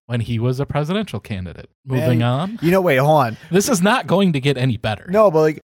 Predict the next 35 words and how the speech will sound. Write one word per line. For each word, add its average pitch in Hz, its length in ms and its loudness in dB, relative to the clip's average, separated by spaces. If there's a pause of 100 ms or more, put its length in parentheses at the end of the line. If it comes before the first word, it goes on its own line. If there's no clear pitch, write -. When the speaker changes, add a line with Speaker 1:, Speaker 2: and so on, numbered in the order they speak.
Speaker 2:
okay, 170 160 -2
when 160 180 0
you 240 100 -4
get 247 220 -6
criticism 156 640 -2
or, 131 160 2
like, 127 240 0
Twitter 160 580 0 (180)
mentions 123 480 -6
or 123 80 -4
whatever 120 680 0
from 127 200 -6
people, 110 520 -6 (120)
my 320 140 0 (100)
first 254 280 -4
reaction 170 420 0
is 123 160 -4
not, 135 420 0 (220)
"Are 208 140 -6
they 427 180 2
Jewish?" 175 680 -2 (340)
Speaker 1:
<laughs> 180 80 0 (600)
Well, 131 340 0
you 160 120 -2
know, 117 120 0
if 127 440 -6
that's 143 340 0
what's 139 240 -2
most 135 280 0
important 110 440 -4
to 98 100 -10
you. 90 300 -8
Speaker 2:
Oh, 131 400 -4
man. 110 640 -8 (240)
Speaker 1:
Next, - 540 -2